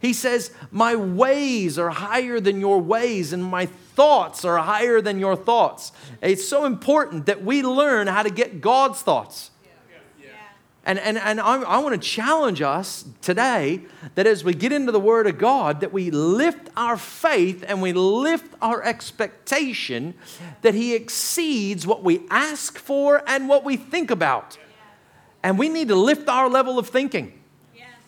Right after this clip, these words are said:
Speaker 1: I know that in my own mind, I can get a little trapped and a little lost in my own mind. And, you know, I, uh, we, we've grown considerably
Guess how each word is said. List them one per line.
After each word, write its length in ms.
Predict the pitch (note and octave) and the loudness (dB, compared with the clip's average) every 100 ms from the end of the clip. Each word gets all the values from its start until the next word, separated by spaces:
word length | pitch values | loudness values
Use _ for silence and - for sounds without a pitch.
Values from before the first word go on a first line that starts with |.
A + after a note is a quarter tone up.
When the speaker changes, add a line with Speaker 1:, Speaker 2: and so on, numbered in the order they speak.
| - | 0
Speaker 1:
I 140 | F#3 | 0
know 200 | B3+ C4 | 2 2
that 120 | B3+ A3 | 4 2
in 80 | |
my 220 | G#3 G#3+ A3 | 2 2 2
own 180 | C#4 | 0
mind, 320 | C4 E3+ F#3+ A3+ | 0 0 0 -2
I 100 | A#3 | -2
can 180 | A#3+ | -4
get 140 | F#3+ G#3 | 0 0
a 40 | |
little 180 | F#3+ G#3+ | 2 0
trapped 480 | G#3+ - G3 A#3+ - | -2 0 2 0 -6
and 120 | C#3+ | -6
a 20 | |
little 160 | F3+ G3+ | -2 -2
lost 380 | D#3 G3+ A3 G3 | 0 0 -2 -6
in 80 | |
my 160 | F#3 D#3+ | -4 -2
own 180 | F#3 F#3 | -2 -2
mind. 400 | D#3+ F#3+ A#3 G3+ | 0 0 -2 -6
And, 120 | A#2 - - - _ | -10 -14 -20 -20 _
you 100 | - | -4
know, 160 | E3+ G3+ | 0 0
I, 200 | G3 E3 | 0 -2
uh, 160 | C#3+ D3 | -2 -2
we, 180 | F3 | -2
we've 320 | G3 F3+ F3 A#2+ | -2 -2 -4 -2
grown 380 | D3+ G3 F#3 | 0 0 -2
considerably 960 | - C#3+ A#2+ - - G3+ F3 A#2+ G#2+ G#2 | -4 -6 -6 -6 -4 -2 -2 -2 -6 -10